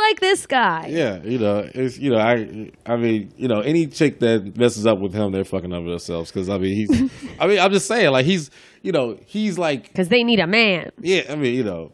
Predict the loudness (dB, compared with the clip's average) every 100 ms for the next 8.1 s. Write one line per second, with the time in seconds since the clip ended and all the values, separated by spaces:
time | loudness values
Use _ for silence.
0 | -20 -8 -4 4 4 6 2 0 0 0
1 | -2 -10 -4 -2 0 -2 -4 -6 -12 _
2 | _ _ 0 0 4 6 6 4 0 -2
3 | -2 -2 0 0 2 0 0 0 0 0
4 | 0 0 0 0 0 0 0 2 2 2
5 | 0 0 -2 -4 -2 0 0 -2 0 0
6 | 0 -4 -2 0 0 -4 -4 0 2 2
7 | 0 -4 -8 -10 -10 -2 2 4 2 -2